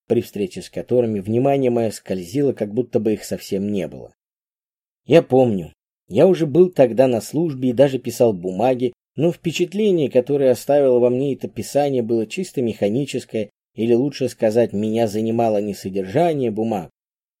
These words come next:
а те неведомые мне полуфантастические личности, к которым они были адресованы.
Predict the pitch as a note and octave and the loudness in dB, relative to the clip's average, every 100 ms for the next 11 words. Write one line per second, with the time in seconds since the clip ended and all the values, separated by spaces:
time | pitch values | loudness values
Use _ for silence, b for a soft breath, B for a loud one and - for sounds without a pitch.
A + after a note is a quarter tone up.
0 | _ _ - G#2 - C#3 D3+ A#2+ A2+ B2+ | _ _ -6 -6 0 2 2 2 2 2
1 | C3+ A#2+ A2 G#2 G#2 C#3+ C3 - A#2 A2 | 2 0 0 -2 -2 0 -2 0 0 0
2 | A#2 G#2+ B2 G#2+ - D#3+ - - - A#2+ | -4 -2 -2 -2 -4 -8 -8 -10 -4 -2
3 | G#2+ B2+ F3 - G#2+ - G#2 - G#2+ G2+ | -2 -4 -6 -12 -12 -10 -12 -8 -6 0
4 | A#2+ A2+ G#2+ A2 F#2 A#2+ A2+ G#2 F#2 F#2 | 0 0 -4 -4 -2 0 0 -2 -4 -10
5 | - A2+ G#2 E2+ | -4 -4 -4 -8